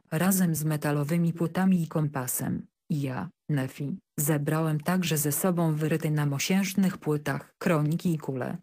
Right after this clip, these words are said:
czyli busolę, którą, jak już pisałem, Pan przygotował dla mojego ojca. Dwa N, piąta dwanaście. Na podstawie opisów Nefiego mormońscy badacze sądzą,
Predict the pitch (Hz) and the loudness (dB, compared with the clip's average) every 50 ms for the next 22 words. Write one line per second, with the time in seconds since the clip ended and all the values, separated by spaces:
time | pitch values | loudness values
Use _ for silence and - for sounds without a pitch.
0 | _ _ _ - 185 156 156 151 147 151 156 147 - - 127 127 123 123 139 180 | _ _ _ -2 0 0 0 0 -2 -2 -4 -4 -2 -2 -2 -2 -2 -2 -4 -4
1 | 190 - - - - - - - - 165 151 143 139 147 165 - - _ _ - | -6 -8 -10 -18 -20 -20 -10 -4 -4 -2 -2 -2 -4 -6 -8 -10 -12 _ _ -2
2 | 175 165 180 196 214 190 - 180 175 160 - - 175 170 - - 151 135 131 131 | 0 2 2 0 0 -2 -2 -2 0 0 -2 -2 -4 -2 0 0 0 0 0 -2
3 | - - 156 175 190 - _ _ - - 175 180 170 - - - 151 156 147 151 | -2 -2 -4 -6 -8 -10 _ _ -4 0 0 0 0 0 -2 -2 0 -2 -2 -2
4 | - 135 131 131 - - - 165 170 - - 160 151 160 151 151 151 147 147 151 | -2 -4 -4 -4 -4 -6 -6 -6 -6 -2 -2 0 2 2 2 2 2 2 0 0
5 | 151 156 147 143 143 131 127 123 - - - 131 127 - - - 160 143 143 139 | 0 0 0 0 0 -4 -4 -6 -6 -6 -4 -4 -6 -6 -6 -4 -4 -2 -2 0
6 | 135 135 131 123 120 175 170 - - 156 160 165 165 170 160 151 151 151 156 147 | 0 0 0 0 -2 -4 -8 -6 -2 0 0 0 0 0 -2 -2 -2 -2 0 0
7 | 147 143 139 139 - - - - - 190 214 240 240 - _ - 170 170 175 175 | 0 0 -2 -2 -4 -6 -6 -4 -2 0 0 -2 -2 -6 _ 0 2 4 4 2
8 | - 180 175 - - - 196 185 165 185 175 156 156 151 - 202 185 - 170 - | 2 -2 -2 -2 -2 -2 0 0 2 2 2 2 0 0 0 -2 -2 -2 -2 -4
9 | - 156 151 151 - 180 170 180 170 160 156 151 151 156 175 180 185 180 - - | -4 -4 -4 -2 -2 -2 0 0 0 0 0 0 0 0 2 2 2 0 0 -2
10 | - 165 156 156 156 151 165 175 185 - 147 - - 147 143 143 147 147 - 147 | -2 -2 0 0 0 0 0 -2 -2 -2 -4 -4 -4 -4 -2 -2 -2 -2 -2 0
11 | 151 180 208 | 0 0 0